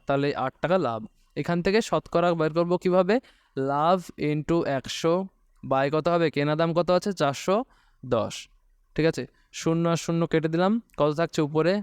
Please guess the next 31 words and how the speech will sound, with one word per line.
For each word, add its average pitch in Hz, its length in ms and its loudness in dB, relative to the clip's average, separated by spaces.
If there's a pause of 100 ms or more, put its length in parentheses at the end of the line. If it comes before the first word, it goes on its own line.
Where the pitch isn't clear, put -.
আশি 131 400 -2
by 151 320 0 (400)
একচল্লিশ। 156 840 -2
এটা 147 180 -2
কত 151 160 0
হবে? 175 340 0 (720)
এক 147 280 0 (160)
পূর্ণ 165 540 2 (240)
ঊনচল্লিশ 160 960 -2
by 143 380 0
একচল্লিশ 151 640 -2
পার্সেন্ট 147 440 -2
কী 170 120 0
হবে? 151 180 2
এটা 156 220 0 (120)
লাভ 113 360 0
হবে। 113 280 -4 (520)
অপশানে 156 340 -2
দেখো 175 160 0
এটা 165 180 0
নাই, 156 300 0 (160)
কিন্তু 160 380 0
এটাই 147 240 0
হবে 151 200 -2
সঠিক 139 260 -4
উত্তর। 196 360 0
অপশানটা 139 500 -2 (320)
মনে 131 220 -2
হয় 139 120 2
ভুল 131 260 -2
আছে। 131 240 -2